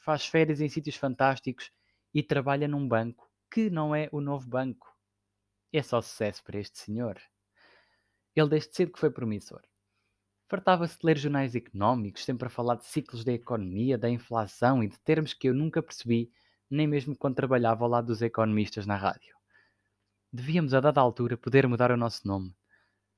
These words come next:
Um Ruben nunca poderia trabalhar num banco, nem um Sandro. Imagine só, vai-se ao médico e aparece à frente do doutor Sandro.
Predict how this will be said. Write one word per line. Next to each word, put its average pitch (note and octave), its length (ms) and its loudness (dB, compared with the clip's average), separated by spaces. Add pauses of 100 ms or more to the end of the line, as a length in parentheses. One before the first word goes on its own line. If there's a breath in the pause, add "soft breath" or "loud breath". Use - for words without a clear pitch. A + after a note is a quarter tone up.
(100)
Um F#3 80 4
Ruben D3 320 4
nunca F3 260 4
poderia C#3+ 300 2
trabalhar C3+ 340 2
num B2 160 0
banco, A#2+ 440 -2 (260)
nem A3 220 2
um A2+ 80 -2
Sandro. C#3+ 580 -2 (560)
Imagine F3 460 0
só, F#2+ 360 -4 (560)
vai-se F#3 280 -2
ao E3 40 2
médico E3+ 440 2
e - 20 6
aparece D3+ 380 2
à C3+ 40 4
frente D#3 220 0
do C#3 80 0
doutor C3+ 320 2
Sandro. - 480 -6